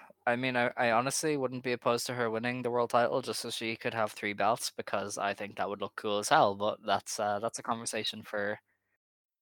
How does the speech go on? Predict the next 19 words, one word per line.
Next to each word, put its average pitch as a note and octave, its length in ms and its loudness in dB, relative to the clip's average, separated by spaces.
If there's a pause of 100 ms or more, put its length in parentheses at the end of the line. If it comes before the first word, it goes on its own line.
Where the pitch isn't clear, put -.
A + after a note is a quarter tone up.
(360)
potentially A2 360 0
next - 300 -6
month. - 300 -10 (520)
Um, G#2+ 440 0 (560)
that C3+ 80 2
is C3 140 -2
the C3+ 100 -2
review B2+ 300 -4
section B2 400 -6
done. C#3 380 0
Uh, A2 160 0
there - 160 -2
are B2 220 6
shows B2 460 0
this - 200 -6
weekend. B2+ 520 0 (320)
Uh, G#2 280 2
they're G#2 160 0
not A2+ 260 2